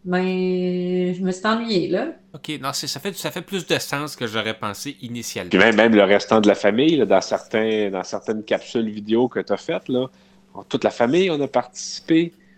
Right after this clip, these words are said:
Speaker 2: Mhm.
Speaker 3: Notre,
Speaker 1: Les
Speaker 3: notre mère,
Speaker 1: films.
Speaker 3: notre mamie, notre père, euh, tout, tout le monde a, a déjà participé.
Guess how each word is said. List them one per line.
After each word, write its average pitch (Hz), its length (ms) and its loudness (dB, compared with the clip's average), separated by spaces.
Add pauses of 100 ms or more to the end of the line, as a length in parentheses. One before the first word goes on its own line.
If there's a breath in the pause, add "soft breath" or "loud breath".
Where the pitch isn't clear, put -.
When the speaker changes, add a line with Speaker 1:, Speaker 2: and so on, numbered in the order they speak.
(140)
Speaker 2:
Mhm. 117 260 -10
Speaker 3:
Notre, 95 200 0
Speaker 1:
Les 214 120 4
Speaker 3:
notre 226 140 0
mère, 359 280 8
Speaker 1:
films. 190 100 -2
Speaker 3:
notre - 200 2
mamie, 143 580 2
notre 135 240 -6
père, 190 540 0
euh, 117 500 -2
tout, 120 160 -6
tout - 120 -6
le 123 60 -2
monde 202 320 -6
a, 139 240 -2
a 139 40 -4
déjà 120 280 -4
participé. - 720 -8